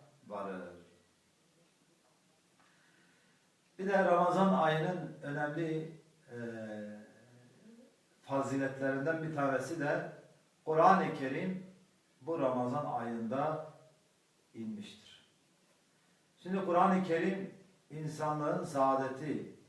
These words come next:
dünya ve ahirette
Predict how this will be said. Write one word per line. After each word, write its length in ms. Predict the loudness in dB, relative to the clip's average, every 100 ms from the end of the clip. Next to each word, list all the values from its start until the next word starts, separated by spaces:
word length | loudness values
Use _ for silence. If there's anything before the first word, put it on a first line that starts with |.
| _ _ _ _ _ _ _ -8
dünya 280 | -4 0
ve 60 | 2
ahirette 1400 | 2 2 -4 -6 -8 -10 -20 _ _ _ -4 -4 -6